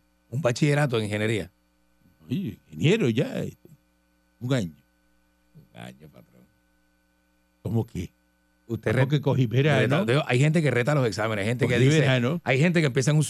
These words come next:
Speaker 1: en un curso, ¿verdad?
Speaker 2: En verano cogí cien créditos.
Speaker 1: Yo he escuchado de gente que tiene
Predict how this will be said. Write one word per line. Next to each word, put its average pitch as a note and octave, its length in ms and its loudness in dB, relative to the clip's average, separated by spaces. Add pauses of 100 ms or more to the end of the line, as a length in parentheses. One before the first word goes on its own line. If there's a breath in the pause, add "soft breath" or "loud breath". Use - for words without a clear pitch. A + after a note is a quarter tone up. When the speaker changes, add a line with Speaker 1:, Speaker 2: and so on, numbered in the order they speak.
(120)
Speaker 1:
en C#3+ 140 0
un D3 80 0
curso, B2+ 300 -2
¿verdad? A#2 300 -2 (160)
Speaker 2:
En B2+ 160 0
verano B2+ 360 2
cogí C3 920 0 (100)
cien D3 240 2
créditos. F3+ 420 0 (1600)
Speaker 1:
Yo A#2 80 0
he - 20 -2
escuchado D#3+ 320 2
de D3 100 4
gente D#3 260 2
que A#2+ 120 2
tiene C3 520 2